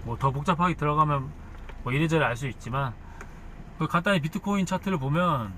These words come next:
비트코인이랑 거의 비슷할 거예요, 차트가. 자, 어, 비트코인보다 강하네, 캐-,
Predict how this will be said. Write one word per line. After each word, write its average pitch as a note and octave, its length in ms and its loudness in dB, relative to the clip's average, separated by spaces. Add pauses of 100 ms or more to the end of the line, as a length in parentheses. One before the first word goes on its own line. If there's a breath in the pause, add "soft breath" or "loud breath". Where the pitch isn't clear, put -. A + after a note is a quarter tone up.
비트코인이랑 G3 500 0
거의 D3 180 -2
비슷할 - 320 -6
거예요, G#2 160 -6
차트가. G2 480 -8 (1500)
자, G#2 200 -6 (140)
어, D#3+ 220 -2
비트코인보다 D#3+ 580 0
강하네, D3+ 440 2
캐-, E3+ 160 -6